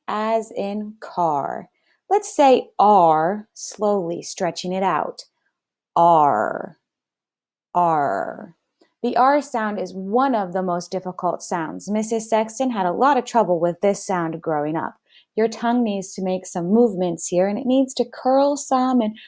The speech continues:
reach towards the top of your mouth. So make sure your tongue is not staying flat,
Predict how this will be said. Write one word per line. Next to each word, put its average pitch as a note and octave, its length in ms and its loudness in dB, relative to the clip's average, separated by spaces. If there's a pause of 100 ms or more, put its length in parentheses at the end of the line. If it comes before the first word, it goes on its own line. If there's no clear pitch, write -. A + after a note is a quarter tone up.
(180)
reach C4 340 0
towards B3 280 2
the A#3 60 2
top A3 280 0
of F#3+ 100 -4
your G3 120 -2
mouth. E3 300 -4
So - 180 -6
make G#3+ 260 -2
sure G#3+ 180 -2
your F#3 180 0
tongue G#3 360 -4
is E3+ 160 -8
not A#3+ 300 -2
staying C#4+ 420 -4
flat, F3 240 -2